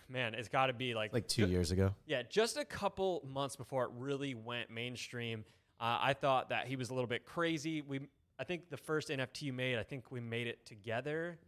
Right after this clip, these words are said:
Speaker 2: Yeah, I made it sitting at the cafe at, you know, at Roots, and,
Speaker 1: Yeah.
Speaker 2: uh, I was just, I had no idea what I was doing. It was just a stupid, like, funny thing that I, like, Photoshopped together, basically.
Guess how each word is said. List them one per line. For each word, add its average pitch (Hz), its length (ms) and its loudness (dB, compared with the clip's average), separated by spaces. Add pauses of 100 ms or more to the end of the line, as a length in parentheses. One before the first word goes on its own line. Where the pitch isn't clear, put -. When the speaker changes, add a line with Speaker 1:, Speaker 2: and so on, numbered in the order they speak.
(120)
Speaker 2:
Yeah, 120 280 8
I 101 80 8
made 113 240 8
it 110 120 6
sitting 104 300 8
at 98 160 6
the 95 400 8 (140)
cafe 101 540 6
at, 90 120 4 (240)
you 104 100 4
know, 95 220 4 (240)
at 90 140 0
Roots, 98 340 4
and, 90 220 4 (440)
Speaker 1:
Yeah. 110 240 2
Speaker 2:
uh, 90 380 6 (640)
I 104 120 4
was 95 220 2
just, 107 260 6
I - 40 10
had 104 100 6
no 101 120 6
idea 101 180 6
what 95 100 4
I 98 80 6
was 90 120 2
doing. 98 320 4
It 90 60 2
was 87 180 0
just - 240 4
a 92 60 4
stupid, 85 680 4
like, 85 220 2
funny 87 420 2
thing 87 320 4
that 87 120 4
I, 78 100 2
like, 80 260 -2
Photoshopped 85 460 2
together, 80 260 2
basically. 80 500 2